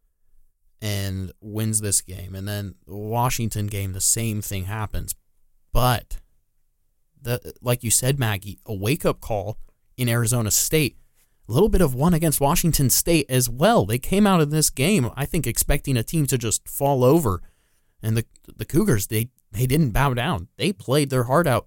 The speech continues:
And that was a team that Oregon wiped the floor with in the opening weekend of Pac-twelve play and beat 'em by forty. This time, trailed at halftime. It's an interesting thing. I think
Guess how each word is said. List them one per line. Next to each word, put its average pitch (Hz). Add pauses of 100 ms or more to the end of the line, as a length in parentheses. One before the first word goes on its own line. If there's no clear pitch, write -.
And 123
that 202
was 170
a 113
team 185
that 123
Oregon 127 (360)
wiped -
the 131
floor 127
with 98 (560)
in 113
the 113
opening 123
weekend 117
of 90
Pac-twelve 117
play 143
and 113 (140)
beat 139
'em 139
by 143
forty. 151
This 117
time, 120 (300)
trailed 139
at -
halftime. 131 (1300)
It's - (580)
an 127
interesting 139
thing. 185
I 139
think 139